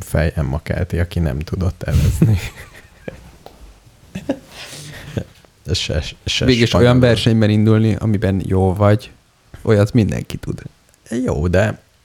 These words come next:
Speaker 1: igen, ráadásul ugye Emma Kelt, nem is tudom, hogy volt-e már, aki levezett szólóba nő létére az Amazonoszon.
Speaker 2: Mert egyébként az Emma Kelti sorsa minden tiszteletem Emma Keltiért, de szerintem a férfi lett volna,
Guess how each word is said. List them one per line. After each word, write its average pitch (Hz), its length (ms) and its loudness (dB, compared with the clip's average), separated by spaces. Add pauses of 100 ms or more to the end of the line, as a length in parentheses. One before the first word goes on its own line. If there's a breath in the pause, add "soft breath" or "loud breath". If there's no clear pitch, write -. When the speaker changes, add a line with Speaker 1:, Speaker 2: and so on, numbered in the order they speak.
(100)
Speaker 1:
igen, 82 360 -6
ráadásul 107 440 -2
ugye 110 200 -2
Emma 104 260 -4
Kelt, 98 280 -4 (100)
nem 175 100 0
is 131 100 -2
tudom, 87 280 -6
hogy 87 160 -2
volt-e 82 360 -6
már, - 220 -6
aki - 340 -6
levezett 78 680 -4
szólóba 80 760 -2 (1120 loud breath)
nő 85 340 4
létére - 580 -2
az 92 140 -4
Amazonoszon. - 840 -8
Speaker 2:
Mert 107 320 -2
egyébként 113 460 0
az 110 80 2
Emma 110 220 2
Kelti 104 280 0
sorsa 104 520 -4 (380 soft breath)
minden 98 260 0
tiszteletem - 480 -6
Emma - 160 -8
Keltiért, - 360 -8
de - 80 -8
szerintem - 260 -8
a 104 60 -6
férfi - 400 -4
lett 113 160 -2
volna, 101 360 -2